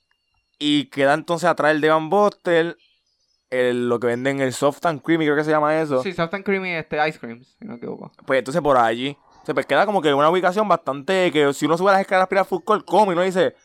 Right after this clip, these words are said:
Speaker 2: "Contra, quiero ir para el cine". Pero en Plaza de las Américas, si tú le dices a, si tú llevas a un gringo allá afuera para acá,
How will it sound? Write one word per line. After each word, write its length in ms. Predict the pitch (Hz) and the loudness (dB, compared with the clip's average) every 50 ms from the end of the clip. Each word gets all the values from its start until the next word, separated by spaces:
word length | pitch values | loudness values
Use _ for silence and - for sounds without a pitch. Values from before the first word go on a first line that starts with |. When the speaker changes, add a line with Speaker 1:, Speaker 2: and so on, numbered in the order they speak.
| _ _ _ _ _ _ _ | _ _ _ _ _ _ _
Speaker 2:
"Contra, 300 | - - 143 170 165 151 | -12 -10 -8 -4 -4 -4
quiero 80 | 127 127 | -2 -2
ir 60 | 127 - | -2 -2
para 100 | 151 147 | -2 -2
el 40 | 143 | -2
cine". 360 | - 131 120 113 110 110 - _ _ _ _ _ _ _ _ _ | -4 -8 -8 -8 -8 -10 -12 _ _ _ _ _ _ _ _ _
Pero 100 | - 135 | -4 -2
en 60 | 135 127 | 0 0
Plaza 180 | 151 147 156 | 0 2 2
de 60 | 143 143 | 4 4
las 80 | 143 | 4
Américas, 300 | 151 175 196 202 175 165 156 | 4 2 0 2 0 -2 -2
si 40 | 131 | -2
tú 80 | 151 | -2
le 60 | 165 | 0
dices 160 | 185 185 190 196 | 0 2 2 2
a, 160 | 196 185 185 | 2 2 0
si 100 | 151 139 | -2 -8
tú 80 | 139 | -6
llevas 200 | 160 170 202 208 | -2 0 2 2
a 20 | 202 | 2
un 100 | 196 190 | 0 0
gringo 240 | 175 196 190 170 190 | 0 -2 0 2 2
allá 120 | 190 196 | 2 2
afuera 180 | 180 180 180 175 | 4 2 2 4
para 120 | 185 180 | 4 4
acá, 280 | 175 190 185 160 143 - | 4 4 2 2 2 -2